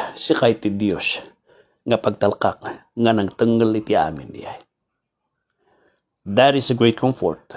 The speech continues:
kabsat. Anya ti sasaritana ditoy? Ti sasaritana ditoy ket ditoy. Your life's existence,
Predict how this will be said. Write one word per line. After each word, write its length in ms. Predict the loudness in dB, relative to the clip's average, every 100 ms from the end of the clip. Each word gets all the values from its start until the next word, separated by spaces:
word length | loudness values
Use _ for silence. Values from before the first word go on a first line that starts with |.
| -20
kabsat. 400 | -12 -6 -4 -6 -8 _ _ _ _ _ _ _ _ _
Anya 160 | 2 4
ti 120 | 4
sasaritana 640 | 4 4 0 0 0 0 -6
ditoy? 320 | -14 -18 -20 -20 _ _ _ _ _ _
Ti 80 | 2
sasaritana 640 | 4 4 2 2 2 2
ditoy 320 | 2 2 2 0
ket 160 | -4 -6
ditoy. 400 | -8 -6 -8 -10 _ _ _ _ _ _ _ _ _ _ _ _ _
Your 280 | 2 6 8 8
life's 280 | 4 2
existence, 920 | 0 0 0 0 2 0 0 -6 -10